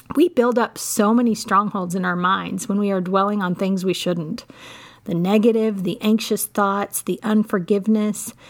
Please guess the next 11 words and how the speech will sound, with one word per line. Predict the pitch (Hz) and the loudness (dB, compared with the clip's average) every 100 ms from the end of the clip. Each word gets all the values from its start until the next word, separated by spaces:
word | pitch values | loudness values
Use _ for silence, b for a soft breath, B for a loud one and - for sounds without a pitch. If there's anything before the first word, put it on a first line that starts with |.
| B B | B B
the | 202 | 0
lies | 185 190 208 220 220 | 2 2 2 2 0
Satan | - 202 214 196 | 0 0 2 0
tells | - 190 185 | 0 -2 0
us | 208 - | -2 0
to | - | -4
keep | - 208 190 | -2 -2 0
us | 185 | -4
down | - 180 185 202 | -2 -2 0 0
and | 202 | 0
defeated. | 185 - 190 190 208 220 | -2 -2 -2 2 0 -2